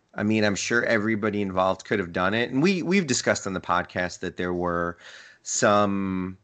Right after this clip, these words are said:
plans with the, uh, Avengers Age of Ultron to potentially have an Andrew Garfield Amazing Spider-Man cameo. It, it, it seems like there had been some thought of, of, of merging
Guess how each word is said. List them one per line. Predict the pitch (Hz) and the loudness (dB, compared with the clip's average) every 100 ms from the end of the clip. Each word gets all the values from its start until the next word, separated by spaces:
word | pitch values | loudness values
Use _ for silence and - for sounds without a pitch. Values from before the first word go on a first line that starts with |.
| _ _ _ | _ _ _
plans | - 170 170 165 160 147 | -2 0 2 2 2 0
with | 117 110 113 | 2 2 0
the, | - 107 104 - 110 | -4 -2 0 2 2
uh, | 101 - | 2 0
Avengers | 101 113 107 104 | 2 2 2 2
Age | 104 95 | 2 2
of | 95 | 2
Ultron | 104 113 - 113 110 104 | 2 2 2 4 4 2
to | |
potentially | 104 90 101 95 98 95 | -4 -4 -2 -2 -2 -4
have | 87 95 95 | -2 0 2
an | 92 | 0
Andrew | 95 92 92 | -4 -6 -6
Garfield | 87 92 90 - 95 92 90 90 98 - - _ 107 | -4 -4 -4 -2 0 0 0 -4 -10 -20 -20 _ 0
Amazing | 101 101 92 95 | 4 4 2 -2
Spider-Man | - 95 92 92 90 90 | -2 -2 0 0 -2 -2
cameo. | 90 104 104 104 104 101 101 98 101 - - - _ | -2 2 2 4 4 4 4 2 -4 -16 -20 -20 _
It, | - - _ 135 127 | -18 -18 _ 0 0
it, | 135 127 139 | 0 2 2
it | |
seems | - 190 196 175 | 4 4 6 6
like | 151 135 117 | 6 6 6
there | 117 110 | 4 4
had | 110 104 | 4 2
been | 110 104 | 2 -2
some | - 101 | -2 -8
thought | - 104 98 92 - - _ 95 | -2 2 4 2 0 -12 _ -2
of, | 98 92 90 85 - - _ _ _ _ _ - | 0 0 -2 -6 -12 -20 _ _ _ _ _ 2
of, | 110 95 | 2 4
of | 127 113 | 2 4
merging | 120 123 104 107 101 95 92 | 6 6 6 2 2 0 -4